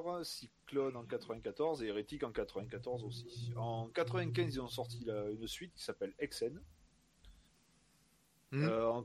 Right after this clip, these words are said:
Speaker 1: quatre-vingt-seize, ils ont sorti, bon, Necrodome, un autre petit jeu, qui apparemment a bien marché, mais que je connais pas. En quatre-vingt-dix-sept,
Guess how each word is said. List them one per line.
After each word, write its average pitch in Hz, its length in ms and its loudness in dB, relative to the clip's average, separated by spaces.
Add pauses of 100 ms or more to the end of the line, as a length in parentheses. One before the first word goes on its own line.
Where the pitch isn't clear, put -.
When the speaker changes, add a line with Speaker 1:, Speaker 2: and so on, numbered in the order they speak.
(120)
Speaker 1:
quatre-vingt-seize, 156 1120 6
ils 120 120 0
ont 127 100 0
sorti, 123 300 -4
bon, 110 140 -4
Necrodome, 113 460 -4
un 101 120 -10
autre 98 100 -16
petit - 280 -20
jeu, 156 460 0
qui - 80 2
apparemment 113 400 2
a 104 40 0
bien 117 160 -2
marché, 117 340 -4
mais 135 100 -10
que - 100 -20
je - 60 -20
connais 95 220 -14
pas. 156 600 2
En 127 120 2
quatre-vingt-dix-sept, 135 3250 0